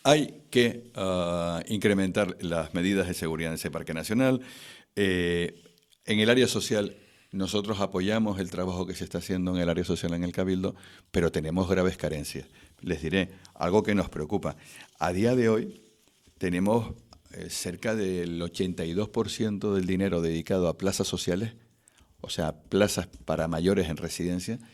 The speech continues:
y sin gastar, el ochenta y dos por ciento del presupuesto. Tenemos una lista de espera de cuatro mil personas para los servicios de teleasistencia,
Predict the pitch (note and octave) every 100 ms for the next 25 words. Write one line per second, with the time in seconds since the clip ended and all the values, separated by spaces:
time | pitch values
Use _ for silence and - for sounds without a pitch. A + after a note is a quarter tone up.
0 | - - - F2+ F2 E2+ E2+ - G2 E2+
1 | - D2 C#2 - F2+ E2+ F#2 E2 F2+ A2+
2 | A2 A2+ A2 A2+ E2+ D#2 D#2 D2 D#2 D2+
3 | - - - - - - - - G2 F#2+
4 | A#2 A2+ A2 G#2+ - G2+ F2+ G2+ A2+ A2+
5 | - F#2 F#2 F2+ F#2+ G#2+ F#2+ G2+ G#2 A#2
6 | A2+ F2 E2 D#2+ D#2+ F2 A2+ F#2+ F2+ F2+
7 | F2 E2+ - - D2 C#2+ -